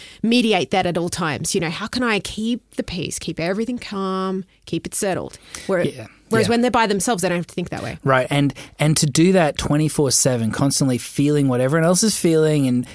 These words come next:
Speaker 2: and trying to understand what they're thinking. I mean, nines are the best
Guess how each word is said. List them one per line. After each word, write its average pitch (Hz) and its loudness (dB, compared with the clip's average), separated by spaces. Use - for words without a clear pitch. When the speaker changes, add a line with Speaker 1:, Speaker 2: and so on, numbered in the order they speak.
Speaker 2:
and 117 -2
trying 147 2
to 131 -2
understand 147 2
what 156 0
they're 160 2
thinking. 143 0
I 135 0
mean, 143 2
nines 165 2
are 151 2
the 131 0
best - -2